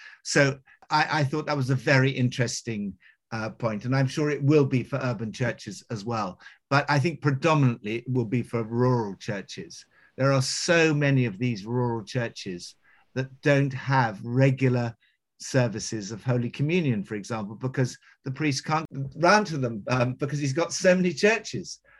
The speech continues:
But they would love to have their own focal minister. So it will be for both. Um, but it, it, if it was just that,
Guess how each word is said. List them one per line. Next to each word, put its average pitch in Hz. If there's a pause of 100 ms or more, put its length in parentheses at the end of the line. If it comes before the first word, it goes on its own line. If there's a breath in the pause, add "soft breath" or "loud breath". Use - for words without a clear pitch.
(200 soft breath)
But 147
they 175
would 170
love 196
to 165
have -
their 120
own 117
focal 104
minister. 107
So - (1120)
it 175
will 160
be 143
for 135
both. 117 (440 soft breath)
Um, 123 (240 soft breath)
but 165
it, 151 (320)
it, - (340)
if 196
it 226
was 165
just 180
that, 110